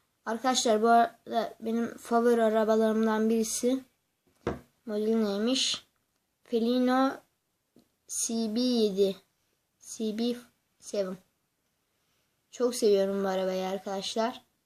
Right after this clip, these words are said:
Şekli falan şakıl ya. Şakıl. Arabam şekil. Önümden çekil. O arabayı seviyorum.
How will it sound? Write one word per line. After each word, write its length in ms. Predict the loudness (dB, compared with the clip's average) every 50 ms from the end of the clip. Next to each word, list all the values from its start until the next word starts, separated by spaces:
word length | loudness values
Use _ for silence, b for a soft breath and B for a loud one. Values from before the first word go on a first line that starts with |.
| _ _ _ _ _ _
Şekli 440 | -14 -6 -4 -2 -2 -2 -4 -6 -8
falan 420 | -4 -2 -2 0 0 0 -2 -4 -6 _ _ _ -10
şakıl 580 | -8 -6 -4 -4 -6 -6 -8 -10 -14 -10 -6 -4
ya. 360 | -2 0 0 -2 -2 -4 -8 -12 -14 -12
Şakıl. 680 | -8 -6 -6 -2 -2 -2 -2 -4 -6 -6 -4 -2 -2 -2 -4 -10 -20 -20 _ -20 B B B B B B B -10 -4
Arabam 480 | 0 2 2 4 4 6 6 6 4 4
şekil. 680 | 2 0 -2 -2 -4 -6 -4 -2 0 0 0 0 0
Önümden 580 | 0 -2 -2 -2 -4 -4 -4 -4 -2 -2 -2 -2
çekil. 440 | -2 -4 -6 -8 -10 -8 -8 -8 -8 -10 -16 _ _ _ _ _ _ _ _ _ _ _ _ _ _ _ _ _ _ _ _ _ b b b b b b b b b b b _ _ _ _
O 60 | 2
arabayı 360 | 4 4 6 6 6 4 4 2
seviyorum. 500 | 4 4 6 6 6 6 6 4 0